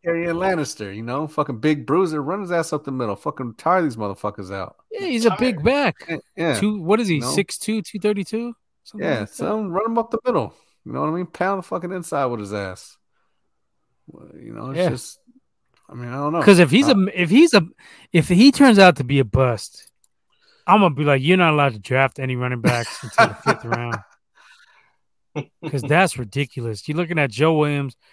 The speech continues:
Speaker 2: Trey Sermon, and this will be the third, like, third or fourth round back that just
Speaker 1: Hmm.
Speaker 2: doesn't pan out.
Speaker 1: So
Speaker 2: But, but, I mean, I've seen a little bit better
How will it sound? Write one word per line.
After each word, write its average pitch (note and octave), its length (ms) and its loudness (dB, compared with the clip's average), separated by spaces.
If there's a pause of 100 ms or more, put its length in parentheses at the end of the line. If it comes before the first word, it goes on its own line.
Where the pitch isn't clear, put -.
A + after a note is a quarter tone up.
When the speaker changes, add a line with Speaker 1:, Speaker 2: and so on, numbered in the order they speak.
(180)
Speaker 2:
Trey E3 280 0
Sermon, C#3 540 -4 (280)
and C3 160 -4
this D#3+ 140 0
will F3 80 0
be C#3 120 -4
the A#2+ 140 -6
third, D#3+ 480 2
like, B2+ 240 -4 (220)
third D3 180 0
or C3 60 -2
fourth C#3 280 -6
round B2+ 240 -4
back C3 300 -4 (100)
that A2+ 120 -12
just - 340 -14 (140)
Speaker 1:
Hmm. A#2 200 -8 (160)
Speaker 2:
doesn't A#2+ 260 -8
pan A#2+ 260 -6
out. C3+ 240 -8 (1400)
Speaker 1:
So - 180 -16
Speaker 2:
But, D#3+ 160 2
but, D#3 200 4
I F3 60 8
mean, F3 220 4
I've F#3+ 180 4
seen F#3 240 -2
a D#3 60 0
little D#3 240 0
bit C#3 180 -2
better C#3 420 -2